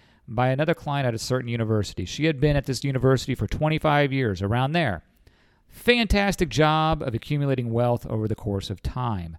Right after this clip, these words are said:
Folks, she wasn't in a high-paying job,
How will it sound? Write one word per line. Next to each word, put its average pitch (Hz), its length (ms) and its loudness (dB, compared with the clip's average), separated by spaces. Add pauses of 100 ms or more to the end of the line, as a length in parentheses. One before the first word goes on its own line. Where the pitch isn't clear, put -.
(460)
Folks, - 420 2 (140)
she 135 160 -4
wasn't 170 260 6
in 165 60 2
a 135 160 0
high-paying 143 800 0
job, 131 540 -2